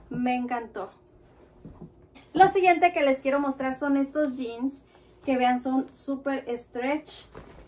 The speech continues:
están súper padres. Estos son en la talla, ahorita les voy a decir, extra small. Vean, es la talla extra small.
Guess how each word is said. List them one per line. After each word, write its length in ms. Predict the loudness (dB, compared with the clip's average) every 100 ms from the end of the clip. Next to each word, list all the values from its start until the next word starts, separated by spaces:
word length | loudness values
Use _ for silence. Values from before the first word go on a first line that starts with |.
| -16
están 380 | -12 -4 0 0
súper 540 | 0 -2 0 -2 -2
padres. 500 | -2 0 0 -2 -4 -6
Estos 340 | -6 -6 -6
son 360 | -2 -2 -2 -2
en 140 | -4
la 180 | -4 -4
talla, 440 | -2 -2 -2 -6 -6
ahorita 460 | -8 -10 -10 -10
les 160 | -10 -8
voy 120 | -8
a 100 | -6
decir, 380 | -8 -12 -14 -16 -18 -20 -20 -20 -20 -20 -20 -20 _ _ -20 -20
extra 640 | -4 -4 -4 -6 -2 -2 -2 -4
small. 540 | -6 -8 -6 -6 -8 -12 -20 -20 -20 -20 -20 -20 -20 -20 -20 -12
Vean, 380 | -6 -6 -6
es 100 | -6
la 160 | -6 -6
talla 380 | -6 -6 -6 -8 -16 -18
extra 420 | -14 -12 -10 -8 -6
small. 440 | -2 0 0 -2